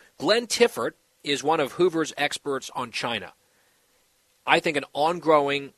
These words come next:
ongoing, growing, and emerging threat,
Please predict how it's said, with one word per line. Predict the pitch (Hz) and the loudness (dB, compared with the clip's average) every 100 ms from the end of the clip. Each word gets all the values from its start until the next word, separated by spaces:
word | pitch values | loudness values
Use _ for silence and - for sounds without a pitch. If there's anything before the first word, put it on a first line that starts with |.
| _ - | _ -4
ongoing, | 151 160 127 156 147 117 120 - _ | -2 -2 2 2 4 -2 -4 -12 _
growing, | 117 127 160 151 107 107 - _ - | -2 4 4 4 2 -2 -10 _ -4
and | 156 | -2
emerging | 151 147 160 147 135 | 2 4 4 4 -4
threat, | 120 117 127 | -4 -4 -4